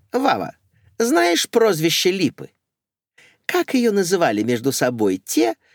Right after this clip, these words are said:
кто постоянно посещал журфиксы и суаре госпожи Аделье? В компании маменьки есть Мака, Зюка, Кока, Нюка, перечислил я.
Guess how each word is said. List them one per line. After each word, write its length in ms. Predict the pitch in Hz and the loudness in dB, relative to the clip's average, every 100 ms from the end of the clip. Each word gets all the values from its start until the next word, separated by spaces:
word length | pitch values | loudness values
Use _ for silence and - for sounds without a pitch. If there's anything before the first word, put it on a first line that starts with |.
| _ | _
кто 220 | - 185 | -2 -2
постоянно 880 | 156 170 - 151 110 170 311 269 170 | 0 -4 0 0 2 0 0 -2 -2
посещал 640 | 156 147 139 - 147 135 | -2 -2 -2 0 0 0
журфиксы 920 | 131 120 135 123 - 339 - - 98 - - - | 0 2 2 -2 -2 -2 -2 -4 -4 -6 -10 -4
и 80 | |
суаре 460 | 180 - 143 139 233 | -2 2 2 2 0
госпожи 480 | 277 - 135 113 143 | -2 -2 -2 -2 -2
Аделье? 720 | - 156 160 147 87 73 - _ _ _ _ _ _ _ _ _ _ _ _ _ _ _ | -2 -4 -4 -6 -6 -10 -12 _ _ _ _ _ _ _ _ _ _ _ _ _ _ _
В 20 | |
компании 500 | 113 107 147 151 123 | -6 -2 -2 0 0
маменьки 540 | 104 123 170 151 - 101 | 0 0 0 -2 -4 -6
есть 720 | 95 101 95 - - - 82 | -2 -2 -4 -12 -14 -14 -10
Мака, 680 | 78 107 156 - 131 123 85 | -4 -2 -4 -6 -6 -6 -12
Зюка, 680 | 71 - 117 123 101 98 - _ _ _ _ _ | -14 -4 -4 -4 -6 -8 -10 _ _ _ _ _
Кока, 420 | 107 135 - 92 | -2 -2 -2 -8
Нюка, 460 | 78 87 135 - 82 | -6 -6 -4 -8 -10
перечислил 640 | - 98 95 95 - 87 | -6 -6 -6 -10 -8 -6
я. 200 | 85 | -6